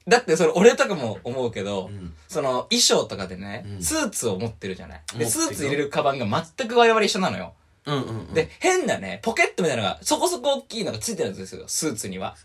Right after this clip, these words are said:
Speaker 2: はい、サイドのね。
Speaker 1: サイドの。
Speaker 2: はいはいはい。
Speaker 1: そこにさ、何かにつけて放り込んでくる、あなた、物を。とっさに。レシートだったりとか、
Speaker 2: あー。
Speaker 1: ペットボトルとかもガンガン、ん、なんか、い-、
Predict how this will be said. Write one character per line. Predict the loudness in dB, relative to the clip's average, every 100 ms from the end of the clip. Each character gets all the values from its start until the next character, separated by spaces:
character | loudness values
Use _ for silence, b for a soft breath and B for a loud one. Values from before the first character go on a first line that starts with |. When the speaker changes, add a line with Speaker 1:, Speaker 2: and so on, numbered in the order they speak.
| _
Speaker 2:
は | 2 4
い、 | 2
サ | -2 -4
イ |
ド | -4
の | -8
ね。 | 0
Speaker 1:
サ | 8 8
イ |
ド | 8 0
の。 | 0
Speaker 2:
は | -2
い | -2
は | -8
い | -10
は | -4
い。 |
Speaker 1:
そ | 0 2
こ | 4
に | 2
さ、 | 2 0 0 _ _
何 | 0 6 8 8 4
か | 2
に | 2
つ | 2
け | 2
て | 2
放 | 0 2 2
り |
込 | 4 2
ん |
で | 2
く |
る、 | 0
あ |
な | -2
た、 | -4
物 | -2 0 0
を。 | 0 -4 _ _ _ 0
と | 2
っ |
さ | 6 8
に。 | 8 4 -4 _ _ b b 6
レ | 8
シ | 8 4
ー |
ト | 6
だ | 6
っ | 6
た |
り | 4
と | 4
か、 |
Speaker 2:
あ | 2
ー。 |
Speaker 1:
ペ | 0
ッ | 4
ト | 4
ボ |
ト | 4
ル | 4
と | 0
か |
も | -2 2
ガ | 4
ン | 6
ガ | 6 6
ン、 | 4
ん、 | 4 4 4
な | 4 2
ん |
か、 | 0
い-、 | -2